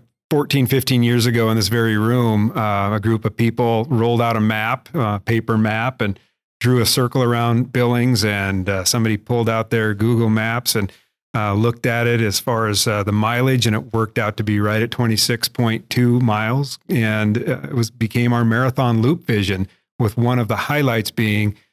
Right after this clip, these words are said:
this dream of a, a trail along our rims that really is our window to the community. If this is our home, you know, that's the front window, the front porch, you see everything. It's just our beauty shot. And to have a trail for off-road, non-motorized activity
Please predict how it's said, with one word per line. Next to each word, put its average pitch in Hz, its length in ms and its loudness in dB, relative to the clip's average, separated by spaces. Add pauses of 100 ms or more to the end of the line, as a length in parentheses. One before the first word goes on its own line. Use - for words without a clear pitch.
(320)
this 113 200 2
dream 110 640 2
of 101 180 0
a, 101 260 -2
a 110 160 0
trail 139 680 0
along 117 360 0
our 107 180 0
rims 104 540 0
that 110 160 0
really 123 280 2
is 107 120 0
our 101 140 0
window 113 380 2
to 113 140 -4
the 104 100 0
community. 104 520 -2
If 98 100 -10
this 113 140 0
is 120 100 0
our 104 160 -2
home, 113 320 0
you 117 80 2
know, 107 60 0
that's 107 180 -2
the 110 80 -2
front 113 300 -4
window, 107 260 0
the 104 80 -2
front 107 240 -6
porch, 104 320 -4
you 107 60 -4
see 107 260 0
everything. 110 460 -2
It's 104 160 -2
just 107 120 -6
our 95 100 -12
beauty 117 340 0
shot. 113 440 -2 (380)
And 127 140 0
to 117 60 0
have 127 180 0
a 110 80 0
trail 131 480 0
for 107 420 -2 (400)
off-road, 117 1300 0
non-motorized 110 1120 0
activity 117 720 -2